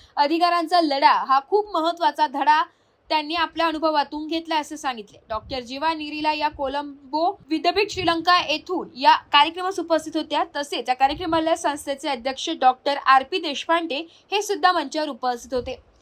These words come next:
आभार प्रदर्शन उपप्राचार्य डॉक्टर संजय मांडवकर यांनी केले. कार्यक्रमाचे सूत्रसंचलन डॉक्टर मेधा सायखेडकर यांनी केले.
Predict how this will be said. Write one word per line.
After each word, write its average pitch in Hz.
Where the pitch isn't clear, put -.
आभार 339
प्रदर्शन 349
उपप्राचार्य 320
डॉक्टर 311
संजय 294
मांडवकर 285
यांनी 277
केले. 302
कार्यक्रमाचे 277
सूत्रसंचलन 294
डॉक्टर 277
मेधा 269
सायखेडकर 285
यांनी 262
केले. 285